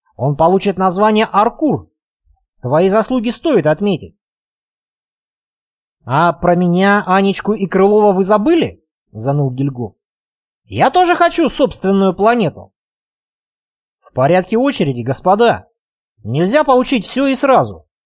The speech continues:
Тем более, что дорога пока не желает пропускать нас дальше. Сложно подобрать ключ. Никто не против овсяной каши с фруктами и молоком?»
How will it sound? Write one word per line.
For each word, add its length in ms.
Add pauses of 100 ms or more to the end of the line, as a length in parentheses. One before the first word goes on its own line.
(500)
Тем 260
более, 240
что 160
дорога 560 (280)
пока 280
не 100
желает 380
пропускать 480
нас 200
дальше. 360 (520)
Сложно 440
подобрать 480
ключ. 360 (1000)
Никто 440
не 120
против 360
овсяной 400
каши 300
с 60
фруктами 400
и 40
молоком?» 560